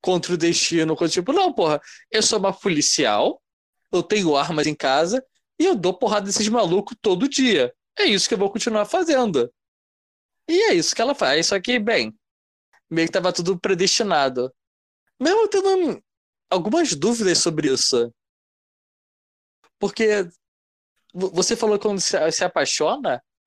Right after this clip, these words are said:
quando a gente percebe que ele não vê o mundo presente, passado e futuro, ele sempre está apaixonado por ela, porque ele sempre está vivendo aquele momento de paixão por ela. Eu achei isso muito in-, muito bonito, pra falar a verdade, é.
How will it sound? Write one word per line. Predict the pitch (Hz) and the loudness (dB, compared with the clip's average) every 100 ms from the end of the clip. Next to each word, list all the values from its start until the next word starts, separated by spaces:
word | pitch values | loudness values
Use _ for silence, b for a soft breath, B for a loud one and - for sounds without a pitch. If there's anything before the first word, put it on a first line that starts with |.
| _ | _
quando | - 240 | -6 -2
a | |
gente | 269 285 - | -2 -4 -2
percebe | 262 - 226 208 | -2 0 0 -2
que | 214 | -2
ele | 196 | -2
não | 185 240 | 0 -2
vê | 185 | 0
o | 196 | 0
mundo | 175 156 160 147 143 131 - _ _ _ | 0 -2 -4 -2 0 -2 -6 _ _ _
presente, | - 156 131 156 160 | -2 0 2 0 0
passado | 147 143 135 | -2 -2 -4
e | - | -6
futuro, | 123 - 139 185 143 117 _ _ _ _ _ | -6 -2 0 2 0 -2 _ _ _ _ _
ele | 185 226 | -2 0
sempre | - 349 339 | 0 -2 -2
está | - | -2
apaixonado | 254 226 220 208 185 175 | -2 0 -2 0 -2 -2
por | 175 | -2
ela, | 160 139 | 0 0
porque | - | -4
ele | 202 | -4
sempre | - 233 277 | 0 -2 -2
está | - | -2
vivendo | 214 208 208 208 220 b b _ | 0 0 0 0 -4 b b _
aquele | 160 - 202 196 - | -6 -2 -2 -2 -2
momento | - 190 214 165 202 214 | -4 -2 0 0 -2 -2
de | 165 151 | -6 -4
paixão | 165 143 - 156 | -2 -2 -2 -2
por | 160 143 | -2 0
ela. | 123 113 117 - _ _ _ _ | 0 -2 -4 -8 _ _ _ _
Eu | 180 | -2
achei | 190 254 | -2 -2
isso | 262 285 | -4 -2
muito | 202 214 277 | -2 -4 -4
in-, | 285 - _ - 139 | -6 -8 _ -14 -10
muito | 143 151 208 | -8 -8 -4
bonito, | 240 147 147 | -4 -4 -4
pra | 123 | -4
falar | - 107 | -2 -2
a | |
verdade, | 107 107 101 95 98 | -2 -4 -6 -6 -6
é. | 104 | -8